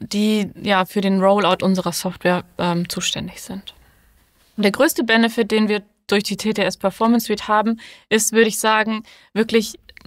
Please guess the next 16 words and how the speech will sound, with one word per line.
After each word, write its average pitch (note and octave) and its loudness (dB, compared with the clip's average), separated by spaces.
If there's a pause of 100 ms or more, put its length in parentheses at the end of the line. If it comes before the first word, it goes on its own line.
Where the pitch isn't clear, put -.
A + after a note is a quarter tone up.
(580)
während D#4+ 4
der B3 6
Nutzung C#4+ 4 (540)
der A3 4
neuen G3+ 4
Software D#4+ 0 (340)
hat A#3+ -2
der A3+ 6
Nutzer B3+ 4
oder A3 0
die A3 2
Nutzerin B3 4
direkt A#3+ 0
die B3+ 2
Hilfe A#3+ 4
daneben. A3 2